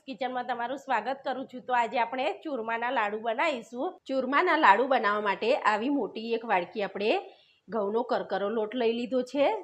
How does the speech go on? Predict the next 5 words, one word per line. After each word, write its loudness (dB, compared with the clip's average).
અડધી -2
વાડકી 0
બેસનનો -6
લોટ -4
લીધો -6